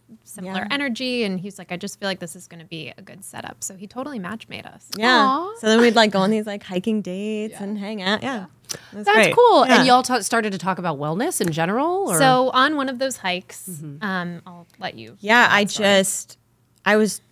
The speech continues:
Speaker 2: vented about how bad my flare-ups were at the time for lupus.
Speaker 3: Right.
Speaker 2: So I was diagnosed with lupus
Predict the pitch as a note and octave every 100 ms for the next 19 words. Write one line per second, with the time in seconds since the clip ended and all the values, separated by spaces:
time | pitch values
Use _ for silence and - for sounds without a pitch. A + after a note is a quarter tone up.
0 | _ _ _ _ _ _ - F3 G3 G3
1 | G3+ F#3+ F3+ E3+ E3+ E3+ D#3+ - - G#3+
2 | G#3+ G#3 E3 A#2+ C#3+ E3 E3+ D#3+ D#3 F#3+
3 | - A#3+ B3 B3 B3+ C4 C#4 D4 _ -
4 | F#3 F3+ F#3 B3 - - D#3+ E3+ - G3+
5 | G3 F#3+ - G3 F#3+ G3 G#3 G#3 F#3+ F#3
6 | - F3+ E3+ E3 D#3+